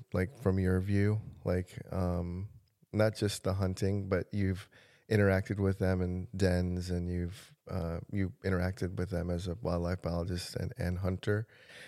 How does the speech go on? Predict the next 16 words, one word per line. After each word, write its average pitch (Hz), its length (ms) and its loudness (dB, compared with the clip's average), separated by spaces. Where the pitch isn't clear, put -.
Can 107 180 6
you, 107 440 4
could 107 120 4
you 113 140 6
articulate 98 680 2
what, 90 440 0
um, 82 720 -4
just 110 520 0
what 107 440 2
a 90 60 0
bear 90 400 2
is? 90 600 -2
Like, - 420 -8
uh, 95 200 -8
um, 101 480 -6
h-, - 120 -6